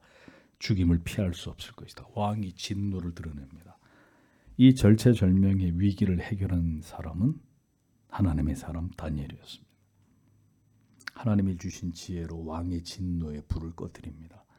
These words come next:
다니엘이 그 문제를 해결합니다. 하나님께서 함께 하시는 자, 하나님이 지혜를 주실 때 왕의 진노를 풀 수 있는 자리에까지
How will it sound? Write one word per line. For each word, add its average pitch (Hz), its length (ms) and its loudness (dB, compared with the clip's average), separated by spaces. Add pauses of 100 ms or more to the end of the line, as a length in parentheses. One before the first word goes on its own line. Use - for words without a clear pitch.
(340)
다니엘이 107 400 2
그 - 120 -4
문제를 80 380 -4
해결합니다. 90 680 -14 (1120)
하나님께서 117 600 10
함께 110 300 4
하시는 82 400 -10
자, - 320 -20
하나님이 123 680 0
지혜를 87 440 -6
주실 80 460 -16
때 85 260 -14 (500)
왕의 101 520 4
진노를 92 680 2
풀 - 420 2
수 110 260 -4
있는 85 340 2
자리에까지 82 920 -8